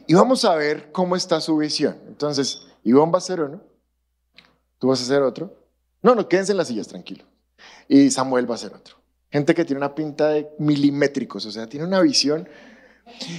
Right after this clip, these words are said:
Y ustedes me van a decir cuál es el diámetro de esta mesa.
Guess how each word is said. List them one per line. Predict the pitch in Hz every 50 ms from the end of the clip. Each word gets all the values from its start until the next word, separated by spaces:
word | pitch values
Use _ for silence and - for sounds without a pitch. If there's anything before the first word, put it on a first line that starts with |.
| 165 165 -
Y | - 196
ustedes | 220 - - - - 269 262 226 196 196 196 175
me | 165 180 170
van | 160 156 156 156 156
a | 170 175
decir | 175 175 170 170 - 156 131 117 120 - - - - _ _ _ _ _ _ - - - _ _ _ _ _ _ _ _ _ _ _ - - - _ _ _
cuál | - - 160 160 160
es | 165 156 170
el | 165 156 151
diámetro | 139 165 165 160 160 147 139 135 143 139 139 135
de | 127 117
esta | 107 101 - - 104
mesa. | 113 127 123 - - _